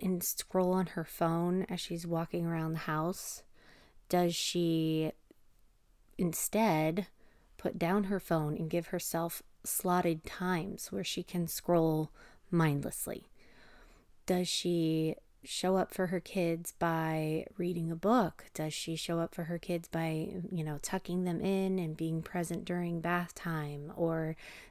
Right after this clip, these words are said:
does it look different? How does, how does that look? Like, what is your picture of success? And what is that woman doing? And then ask yourself,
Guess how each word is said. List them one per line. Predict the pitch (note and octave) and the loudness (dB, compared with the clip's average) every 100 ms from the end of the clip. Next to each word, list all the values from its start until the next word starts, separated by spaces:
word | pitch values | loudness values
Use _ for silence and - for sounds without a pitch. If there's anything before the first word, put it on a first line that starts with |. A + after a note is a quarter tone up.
| - | -4
does | E3 E3 | -2 0
it | D#3+ F3+ | 0 0
look | F#3+ G#3+ G3 | 0 0 -2
different? | E3+ - - - | -2 -2 -8 -8
How | - F#3 A3+ | -4 2 2
does, | G#3+ A3+ G3 - - - - - | 2 0 -2 -8 -14 -20 -18 -12
how | - G3 A3+ | -4 -2 2
does | B3+ G#3 | 2 2
that | F3+ E3+ | 0 0
look? | E3 E3 - - | 0 -2 -4 -4
Like, | E3 D#3+ - - - - - | -4 -4 -12 -20 -20 -20 -6
what | F3+ F3+ G3 B3+ D4 - - - - - | -2 4 6 6 2 -2 -20 -20 -20 -2
is | F#3+ F3+ G3 | 0 2 2
your | F#3 G3+ | 0 0
picture | - F#3+ - - E3 E3+ | -2 -4 -4 -2 -2 0
of | E3+ D#3 | -2 -4
success? | - D3+ - - - - - - - | -4 -4 -2 0 -2 -4 -8 -6 0
And | F3 F3+ | 0 2
what | F#3 G#3+ | 2 4
is | C4+ - | 2 0
that | F3+ F3+ F3+ | 0 0 2
woman | F3+ E3 D#3+ D#3 | 2 2 2 0
doing? | E3+ D3 - F#3 - _ _ _ _ _ _ _ _ F3+ | -2 -2 -4 -10 -18 _ _ _ _ _ _ _ _ 2
And | F#3+ | 4
then | F#3 - | 4 2
ask | B3+ F#4+ - - | 0 0 -4 -6
yourself, | F3+ - - - - | -4 -4 -6 -10 -18